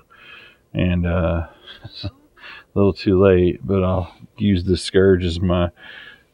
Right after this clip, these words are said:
one of three, or it'd be two of three. And so whenever I get a third one, then I'll have my Scourge and his Huntsman, and then I'm gonna get another Cyclonus eventually, and then have his Armada.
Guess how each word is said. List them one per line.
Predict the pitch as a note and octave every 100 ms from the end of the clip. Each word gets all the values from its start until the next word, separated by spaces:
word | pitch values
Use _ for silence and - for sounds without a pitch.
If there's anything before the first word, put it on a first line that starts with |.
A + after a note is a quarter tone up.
| _ _ _ _ _ _ _
one | G2+ G#2 G2+
of | F#2 -
three, | - G2 G2+ F#2+ F#2 F#2 - - - _ _ -
or |
it'd | F2+ -
be | -
two | - A2
of | F#2
three. | F#2+ F#2 F2+ - - - - _ -
And | G2 F#2+ F2+ F#2 -
so | - F#2+ F2+ E2+ -
whenever | - G2 G#2 F#2+ F2
I | F2+ F#2
get | F#2+ F2+
a |
third | F2 G2 F#2
one, | F2+
then | F2+ F2
I'll | E2+ F2+
have | F#2 F2+
my | F#2 F2+ F2+ - - - - - - - - _ _ _ _ _
Scourge | - - G#2+ G#2 G2
and | F#2+
his | F#2 F2
Huntsman, | A#2 G2+ - A2+ A2+ G2+ - - -
and | G#2+ F#2+
then | G2 F#2+ F#2 F2+
I'm | F#2
gonna | F#2
get | F#2
another | F#2 G2 G2 G2 F#2+ - - _ _ - -
Cyclonus | A2 F#2 G#2+ G#2 F#2+
eventually, | G2 G2+ - G2 G2+ - _ - - - _ _
and | F#2 G2
then | F#2+
have | F#2+ F#2+ F2+
his | F#2 F#2+
Armada. | F#2 F#2 F#2 F#2+ F2 F2